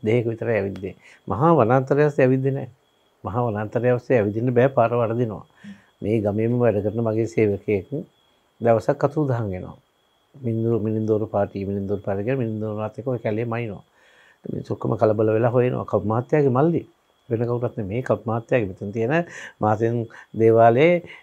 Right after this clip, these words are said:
මේ පුරාණ දේවාලයේ කපු මහත්තයාගේ මල්ලි මේ ගමේ. ඉතින් ඔක්කොම හොයනවා. මට ඇවිල්ලා කියනවලු මං කිව්වා "කලබල වෙන්න එපා. අතාරින්න. අතාරින්න. ඔයගොල්ලන්ගේ වැඩවල කරන්න ඉන්න" කියලා. ටික වෙලාවකට පස්සේ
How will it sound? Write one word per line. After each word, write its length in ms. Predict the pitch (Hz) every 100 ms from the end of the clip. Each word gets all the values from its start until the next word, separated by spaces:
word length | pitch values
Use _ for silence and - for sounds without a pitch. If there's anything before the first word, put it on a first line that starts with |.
| - 107
මේ 240 | 107 110
පුරාණ 360 | 104 107 110 110
දේවාලයේ 300 | 110 113 160
කපු 180 | 156 127
මහත්තයාගේ 280 | 123 165 151
මල්ලි 180 | 151
මේ 140 | 143 143
ගමේ. 320 | 156 160 113 - 123 - _
ඉතින් 200 | - 127
ඔක්කොම 240 | - 120
හොයනවා. 400 | 110 107 104 143
මට 220 | 143 117
ඇවිල්ලා 280 | 117 104 110
කියනවලු 300 | 101 107 131
මං 120 | 139
කිව්වා 140 | 131 147
"කලබල 300 | 139 135 139
වෙන්න 160 | 139 143
එපා. 220 | 131 107 -
අතාරින්න. 440 | 147 110 139 101 101 - _ _ _ _ _ _ _
අතාරින්න. 380 | 110 127 92 92
ඔයගොල්ලන්ගේ 340 | 110 113 127 127
වැඩවල 260 | 120 110
කරන්න 280 | 104 101 95 104 101 104
ඉන්න" 220 | 107 110 104
කියලා. 260 | 104 95 - _ _ _
ටික 180 | _ 113
වෙලාවකට 420 | 147 139 135 135
පස්සේ 400 | 127 120 - 170